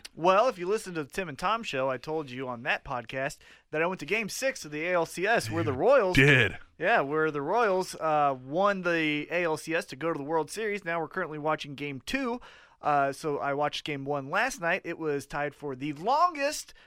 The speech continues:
Speaker 1: World
Speaker 2: Longest?
Speaker 1: Series game in history, fourteen innings, five and a half hours long.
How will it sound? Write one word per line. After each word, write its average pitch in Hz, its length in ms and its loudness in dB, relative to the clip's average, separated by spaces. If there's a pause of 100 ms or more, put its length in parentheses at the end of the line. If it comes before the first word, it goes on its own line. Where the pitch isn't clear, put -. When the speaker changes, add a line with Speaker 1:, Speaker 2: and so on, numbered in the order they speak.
Speaker 1:
World 233 400 8
Speaker 2:
Longest? 277 220 4
Speaker 1:
Series 240 480 -4
game 190 480 -2 (200)
in 196 160 -4
history, 170 420 -2
fourteen 170 460 -6
innings, 170 320 -10 (260)
five 170 200 4
and 156 80 -8
a 156 40 -6
half 151 200 -2
hours 139 320 -2
long. 135 380 -4